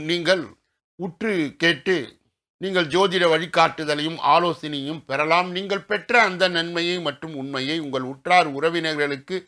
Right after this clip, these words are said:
நண்பர்களுக்கு, நலன் விரும்பிகளுக்கு, ஜாதி ஜனங்களுக்கு, சொந்தங்களுக்கு, பந்தங்களுக்கு, அறிந்தவர்களுக்கு, தெரிந்தவர்களுக்கு பகிர்ந்து யான் பெற்ற இன்பம் பெருக வையகம் என்ற முறையிலே இயங்கி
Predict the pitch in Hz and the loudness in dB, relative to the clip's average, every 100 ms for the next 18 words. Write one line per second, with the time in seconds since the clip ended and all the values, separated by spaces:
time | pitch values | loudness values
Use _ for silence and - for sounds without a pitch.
0 | _ 131 175 208 214 208 208 208 190 165 | _ 0 4 6 6 6 4 2 2 2
1 | 156 151 175 185 180 170 160 180 147 156 | 2 -2 -4 0 2 2 -2 0 4 4
2 | 190 190 147 147 165 170 160 156 180 175 | 4 0 -2 0 0 0 0 0 -2 -6
3 | 156 170 196 196 196 160 180 156 165 170 | -6 -2 0 2 0 -2 -2 -2 0 -2
4 | 165 151 139 165 143 170 196 196 196 190 | -2 -2 -2 2 2 2 0 0 0 -2
5 | 170 165 156 170 175 165 156 147 156 131 | -4 -8 -6 -4 -2 -2 -4 -8 -14 -8
6 | 131 135 170 165 170 131 127 135 131 202 | -6 -6 -8 -6 -2 -2 -2 -10 -8 -4
7 | 196 151 160 185 156 143 127 120 135 175 | -4 -4 -6 -8 -6 -6 -4 -4 0 2
8 | 196 202 - 151 135 120 110 160 160 156 | 2 0 -4 -10 -8 -8 -6 -8 -6 -4
9 | 196 165 131 180 202 160 | -2 -4 -4 -4 -4 -8